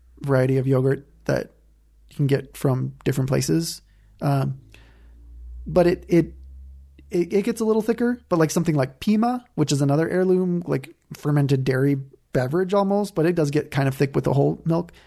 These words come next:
And, um, fermenting that and turning that into yogurt, straining that becomes a little bit more of a challenge because it's not as thick to begin with. So the thinner the yogurt, or, like, for myself,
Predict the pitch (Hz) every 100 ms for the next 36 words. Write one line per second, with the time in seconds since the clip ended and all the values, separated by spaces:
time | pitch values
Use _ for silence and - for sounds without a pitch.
0 | _ _ _ - 160 156 151 151 143 139
1 | _ - - 190 170 156 139 147 151 156
2 | 151 147 147 165 165 175 175 190 - _
3 | _ _ - - 214 220 180 165 165 -
4 | _ - 135 143 135 135 143 147 143 139
5 | 135 135 143 139 135 135 139 131 131 135
6 | - - 135 123 - 131 127 - 135 135
7 | 139 135 135 113 113 - 180 156 151 -
8 | 247 233 156 135 139 175 - - _ _
9 | _ _ _ _ _ - 165 156 143 139
10 | - 151 139 139 131 170 233 190